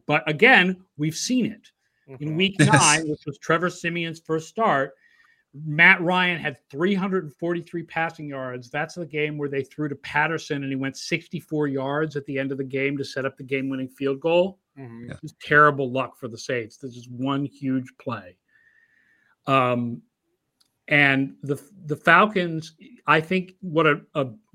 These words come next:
Speaker 1: Falcons upset looks like is pass, pass, pass, pass, pass, because their running game sucks this year.
Speaker 3: Mm-hmm.
Speaker 1: And the Saints have the number one run defense.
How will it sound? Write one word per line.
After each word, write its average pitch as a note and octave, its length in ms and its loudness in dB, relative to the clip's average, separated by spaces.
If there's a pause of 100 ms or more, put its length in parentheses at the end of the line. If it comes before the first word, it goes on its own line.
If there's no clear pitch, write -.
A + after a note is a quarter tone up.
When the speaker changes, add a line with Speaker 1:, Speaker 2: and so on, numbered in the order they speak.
Speaker 1:
Falcons F#3 380 4
upset F#3 320 0
looks F3+ 200 -2
like G3+ 220 2
is A#2+ 160 -10
pass, G3+ 540 4
pass, F#3+ 380 -6
pass, E3 480 -8
pass, D3+ 380 -8
pass, G#2 420 -14
because C3 300 -12
their E3+ 180 2
running F3+ 340 -2
game D3+ 280 -8
sucks - 720 0
this - 260 -20
year. F2+ 340 -18 (200)
Speaker 3:
Mm-hmm. G2 320 0
Speaker 1:
And C#3+ 120 -4
the C3+ 80 -6 (100)
Saints F#3+ 220 2
have D#3 140 0
the C#3+ 80 -4
number E3 320 0
one E3+ 240 -2
run D3+ 260 -2
defense. A#2+ 640 -12